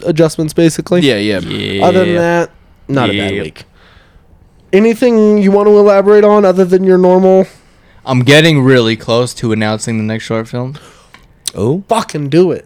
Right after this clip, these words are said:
Speaker 3: I know, but yeah, I'm sorry it takes forever.
Speaker 1: No, you're fine.
Speaker 3: It's just how it is. Um,
Speaker 2: Mm-hmm. Uh-huh.
Speaker 3: yeah.
Speaker 1: Uh-huh.
Speaker 3: Yeah. I got a working title right now.
Speaker 1: Do it.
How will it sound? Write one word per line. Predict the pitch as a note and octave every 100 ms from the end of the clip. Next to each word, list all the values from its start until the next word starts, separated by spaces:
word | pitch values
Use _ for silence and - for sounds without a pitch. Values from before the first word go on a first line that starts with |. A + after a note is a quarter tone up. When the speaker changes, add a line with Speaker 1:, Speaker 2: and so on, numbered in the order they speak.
| _ -
Speaker 3:
I |
know, | A2 F#2
but | G#2 A#2
yeah, | G#2+
I'm | F#2 G#2+
sorry | - G#2 G#2+
it |
takes | A2 G#2+ -
forever. | - - - - -
Speaker 1:
No, | C3+
you're | -
fine. | - -
Speaker 3:
It's | - -
just | G#2 A2+
how | A2
it | -
is. | - A2+ - _
Um, | - G1+ - - -
Speaker 2:
Mm-hmm. | G2 F#2+ F#2 G2 G2+
Uh-huh. | G#2+ A2 G#2+ B2+ C#3 C#3 -
Speaker 3:
yeah. | - B2+ _ - D#3 D#3 C#3+ C#3 C#3
Speaker 1:
Uh-huh. | C#3+ D#3 C#3+ _ _ _ _
Speaker 3:
Yeah. | - - -
I | C3
got | C#3
a | B2
working | G#2+ C3 E3 C#3
title | A2 G#3 A2 G#2+
right | G2
now. | G2+ G2+ A#2+ _
Speaker 1:
Do | G3
it. | D#3